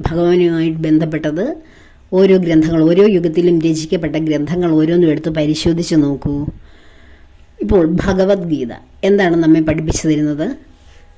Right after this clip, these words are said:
നമ്മൾ എങ്ങനെയാണ് ശ്രേഷ്ഠമായ രീതിയിൽ നമ്മെ ഏൽപ്പിച്ച കർമ്മങ്ങൾ എത്ര നന്നായിട്ട് ചെയ്യണം, അതാണ് ഭഗവത്ഗീത നമ്മെ പഠിപ്പിച്ചു തരുന്ന പാഠം.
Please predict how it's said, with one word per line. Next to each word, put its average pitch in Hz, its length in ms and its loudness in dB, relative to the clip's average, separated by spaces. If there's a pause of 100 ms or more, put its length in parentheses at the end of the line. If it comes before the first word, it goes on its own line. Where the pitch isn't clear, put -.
(120)
നമ്മൾ 226 420 4
എങ്ങനെയാണ് 208 760 2
ശ്രേഷ്ഠമായ 196 920 2
രീതിയിൽ 180 520 2
നമ്മെ 180 540 2
ഏൽപ്പിച്ച 175 560 -2
കർമ്മങ്ങൾ 180 760 0 (340)
എത്ര 196 280 -4
നന്നായിട്ട് 185 540 2
ചെയ്യണം, 156 760 0 (220)
അതാണ് 160 320 -2
ഭഗവത്ഗീത 180 640 0
നമ്മെ 170 280 4
പഠിപ്പിച്ചു 165 460 -4
തരുന്ന 156 280 0
പാഠം. 214 640 -4